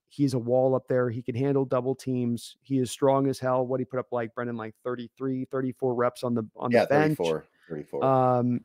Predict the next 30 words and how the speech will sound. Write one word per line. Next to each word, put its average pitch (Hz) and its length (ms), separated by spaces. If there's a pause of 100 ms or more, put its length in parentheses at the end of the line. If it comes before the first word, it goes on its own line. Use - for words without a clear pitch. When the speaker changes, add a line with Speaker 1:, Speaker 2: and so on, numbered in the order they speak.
(100)
Speaker 1:
I 123 80
mean, 127 140
he's 127 140
a, 131 80
he's 135 220
outstandingly 139 800
strong. 127 400
He's 120 160
got 147 200
the 147 80
length, 139 360
which - 180
was 123 140
nice 139 180
to - 80
see - 80
at 127 80
the 131 60
combine, 131 500
so 127 100
he 117 60
doesn't 131 220
come 135 160
in 135 80
as 120 120
the 123 80
short 135 360
arms 127 340
thing 123 260
either. 120 400